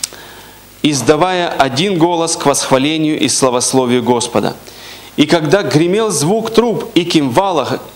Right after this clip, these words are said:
кимвалов и музыкальных орудий, и восхваляли Господа, ибо Он благ, ибо вовек милость Его,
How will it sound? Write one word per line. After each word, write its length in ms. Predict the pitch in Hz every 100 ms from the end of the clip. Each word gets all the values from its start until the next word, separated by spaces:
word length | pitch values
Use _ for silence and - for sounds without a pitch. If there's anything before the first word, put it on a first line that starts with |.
| 120
кимвалов 640 | - 160 143 196 156 - -
и 80 | 147
музыкальных 640 | 151 147 147 175 165 -
орудий, 500 | 147 185 185 127 139 - - -
и 140 | 165
восхваляли 640 | 170 170 - 165 185 208 196
Господа, 500 | 175 214 - 143 139
ибо 160 | 143
Он 180 | 160 151
благ, 340 | 135 185 175
ибо 140 | 151 143
вовек 400 | 143 151 175 175
милость 520 | 151 208 185 139 -
Его, 380 | 123 120 143